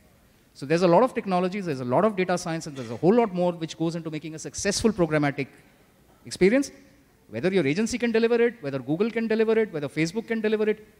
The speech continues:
that's a separate choice. And the last point in parting that I would say is it also depends on the evolution of the client.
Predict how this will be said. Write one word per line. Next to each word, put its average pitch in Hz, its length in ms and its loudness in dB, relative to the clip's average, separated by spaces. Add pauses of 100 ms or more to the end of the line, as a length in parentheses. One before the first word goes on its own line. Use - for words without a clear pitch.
that's 311 160 -2
a 294 60 -4
separate 226 280 0
choice. - 380 -6 (500)
And 165 100 -2
the 175 60 4
last 226 280 4
point 190 200 2
in 170 100 -2
parting 156 280 -2
that 147 100 -2
I 143 60 2
would 135 140 -4
say 135 280 -6
is 180 140 -4
it 190 120 -2
also 175 260 0
depends 160 300 -4
on 165 80 -6
the 160 100 -2
evolution 143 360 -6
of 131 60 -12
the 123 60 -16
client. 101 280 -10